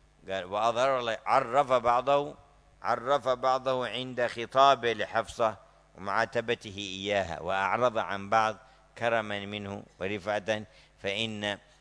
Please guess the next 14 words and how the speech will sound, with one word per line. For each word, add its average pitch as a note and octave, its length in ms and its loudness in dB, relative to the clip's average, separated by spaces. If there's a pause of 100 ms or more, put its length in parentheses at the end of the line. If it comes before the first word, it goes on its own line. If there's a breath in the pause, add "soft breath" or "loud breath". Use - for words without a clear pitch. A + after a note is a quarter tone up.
(160)
ذوي G#2+ 240 0
المروءات G#2+ 680 -2
والخيرات G#2 680 -2
لا A2 260 0
يستقصون A2 720 -8
في G2 220 -10
حقوقهم F#2 560 -10 (2250 soft breath)
من G2 280 -8
أمر، A2 380 -2 (380 soft breath)
فترك G#2+ 760 2
بعضه G2 440 -2 (640 soft breath)
ولأم-، G2 760 -4
ولحكمة A#2+ 760 -4
أخرى، B2 640 0